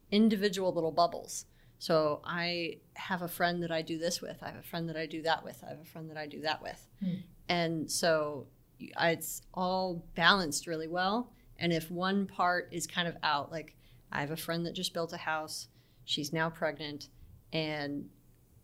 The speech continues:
Speaker 1: it's just a lot going on in her life. So I haven't seen her in a little
Speaker 2: Mm-hmm.
Speaker 1: bit. And that's okay, 'cause I've got things other places.
Speaker 2: Hmm.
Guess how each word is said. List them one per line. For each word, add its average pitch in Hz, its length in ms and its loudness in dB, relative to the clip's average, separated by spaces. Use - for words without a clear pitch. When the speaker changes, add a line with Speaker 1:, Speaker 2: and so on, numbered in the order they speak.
Speaker 1:
it's 170 300 2
just 160 240 -4
a - 20 -6
lot 151 260 0
going 151 220 -6
on 147 140 -12
in 151 100 -14
her 156 140 -4
life. 147 260 -2
So - 160 -4
I 147 40 0
haven't 147 220 -4
seen 214 220 4
her 170 300 -4
in - 120 -2
a - 80 2
little 170 160 2
Speaker 2:
Mm-hmm. - 40 -10
Speaker 1:
bit. - 40 -12
And 170 360 -2
that's 185 220 2
okay, 202 460 -4
'cause - 160 -12
I've 170 200 -4
got 156 300 0
things 165 440 -4
other 147 180 -8
places. - 560 -12
Speaker 2:
Hmm. 185 180 -2